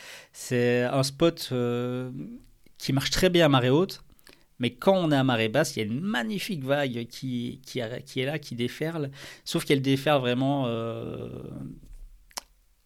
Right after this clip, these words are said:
dans un endroit où juste après ça, il n'y a plus de fond et c'est que des rochers. Donc ça veut dire que,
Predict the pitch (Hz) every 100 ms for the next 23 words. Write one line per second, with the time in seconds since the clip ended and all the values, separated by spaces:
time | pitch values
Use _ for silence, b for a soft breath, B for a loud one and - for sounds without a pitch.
0 | _ 143 143 143 143 139 170 147 123 107
1 | 120 180 - 143 139 - 151 117 - 151
2 | - 143 131 - 120 113 113 - - _
3 | - B B B B _ 120 - 131 135
4 | 165 - 135 127 127 127 127 127 127 127
5 | 143 -